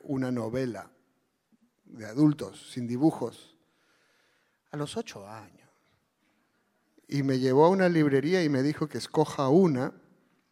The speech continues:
y que él compraría la que yo escoja. Y yo vi una, un libro que tenía a Superman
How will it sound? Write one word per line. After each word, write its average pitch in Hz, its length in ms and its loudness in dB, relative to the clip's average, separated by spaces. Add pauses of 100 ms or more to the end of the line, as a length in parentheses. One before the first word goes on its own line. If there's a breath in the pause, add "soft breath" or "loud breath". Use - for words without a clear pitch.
(580)
y 120 120 -8
que 139 100 -4
él 135 80 -2
compraría 131 600 -2 (200)
la 120 200 -12
que 110 160 -12
yo 113 160 -4
escoja. 104 560 -14 (920 soft breath)
Y 123 260 -6
yo 147 220 4
vi 180 400 -2
una, 131 1300 -2
un 135 200 -4
libro 165 280 2
que 139 100 -12
tenía 139 380 -2
a 135 60 -2
Superman 135 760 -4